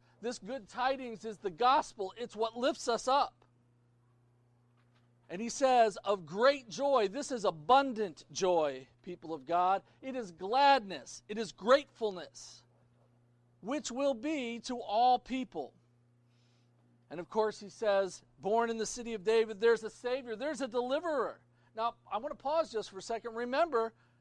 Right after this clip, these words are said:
it's been four hundred years since the last prophet talked. Now, John comes, and he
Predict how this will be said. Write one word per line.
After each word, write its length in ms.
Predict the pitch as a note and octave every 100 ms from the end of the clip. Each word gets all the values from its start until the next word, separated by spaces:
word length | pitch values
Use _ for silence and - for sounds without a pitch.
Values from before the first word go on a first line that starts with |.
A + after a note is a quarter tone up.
| _ -
it's 140 | G3+
been 200 | G#3 C4
four 240 | - D#4+ C#4+
hundred 300 | D#4 C#4+ B3
years 340 | D4+ D#4 C#4
since 200 | B3+ A3+
the 80 | B3
last 380 | B3 C4 C4+ _
prophet 440 | C#4 C4 B3 C#4 -
talked. 400 | A#3 D4+ C#4+ - _ _ _ _ _ _ _ _ _ _ _ _ _ _ _ _ _
Now, 100 | F3+
John 400 | G3 A#3+ C4+ C4+
comes, 400 | A3 C4 C4 C4
and 140 | A#3+ A3+
he 440 | C4 C#4+ D4 C#4+